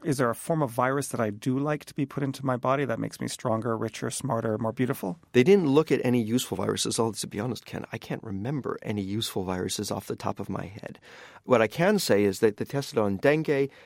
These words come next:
Speaker 2: they t-, tested it on influenza, they tested it on Ebola and on herpes, and it worked on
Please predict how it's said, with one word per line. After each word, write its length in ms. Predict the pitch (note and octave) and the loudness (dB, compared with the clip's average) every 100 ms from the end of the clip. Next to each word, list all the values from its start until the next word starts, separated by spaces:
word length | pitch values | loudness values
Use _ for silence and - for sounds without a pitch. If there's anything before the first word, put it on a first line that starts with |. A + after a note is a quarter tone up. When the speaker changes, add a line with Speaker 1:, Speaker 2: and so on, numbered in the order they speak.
| - | 0
Speaker 2:
they 100 | A#2+ | 0
t-, 140 | - | 0
tested 360 | - C#3 - A#2 | -2 -2 0 2
it 80 | |
on 140 | G#2 G#2 | 4 4
influenza, 800 | B2 A#2+ A2 G#2+ B2 B2+ B2+ A#2 - - | 2 0 2 4 4 4 2 0 -6 0
they 100 | A2 | 0
tested 360 | - D3 C#3+ | 2 -2 2
it 80 | A#2 | 2
on 100 | G#2 | 2
Ebola 640 | F#2 F2+ C#3+ D3+ D3+ D3+ - | 2 4 6 6 4 2 0
and 140 | G#2+ F#2 | -4 -4
on 140 | F#2 | -4
herpes, 680 | - E3 D#3+ D#3+ D3 C#3 - - - - - | -2 2 2 2 2 2 -2 -8 -20 -20 -4
and 220 | B2+ B2+ A#2+ | 2 2 4
it 100 | C#3 | 2
worked 340 | C#3 A3+ A#3 | 4 2 2
on 120 | B2 | -2